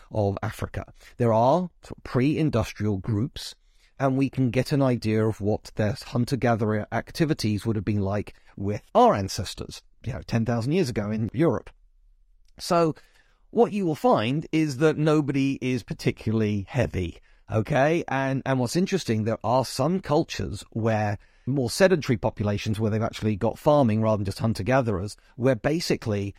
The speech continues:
the larger you are, the more attractive you are. 'Cause basically what it's saying is, "I can afford to feed myself and my family." So if you're chunky, you are desirable. Whereas in the West,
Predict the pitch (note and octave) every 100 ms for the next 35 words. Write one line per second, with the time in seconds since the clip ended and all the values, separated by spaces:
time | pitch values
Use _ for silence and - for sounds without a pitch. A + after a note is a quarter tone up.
0 | - A#2 A2 B2 D3 B2+ B2 A2+ G#2 G2
1 | F#2 - _ _ _ _ - D3+ D#3+ B2
2 | - D#3 F#3+ - A#2+ G#2 F#2+ - D#3+ -
3 | G3+ B3 A3 C3 A#2+ - D#3+ E3 G#2+ G#2
4 | - C#3 F3 G3 C3 - - G3 A2 D2+
5 | D#2 - - _ - B2+ A2+ G#2+ G#2+ -
6 | - - D#3+ C3+ A2+ C3 A2+ - - A2+
7 | G#2+ - A#2 G#2 G#2 G2 D3 D3 D3 A2+
8 | D#2 F#2+ _ _ - D3+ C#3 C#3 C3+ _
9 | - - A#2 - G#2+ - G#3+ A3+ B3 B3+
10 | A3 - - - A2 D#3 C#3+ B2+ B2 D3
11 | D3 B2 F2+ F2+ A2+ C#3+ C3+ C3 A#2 E3
12 | G3 G3 - -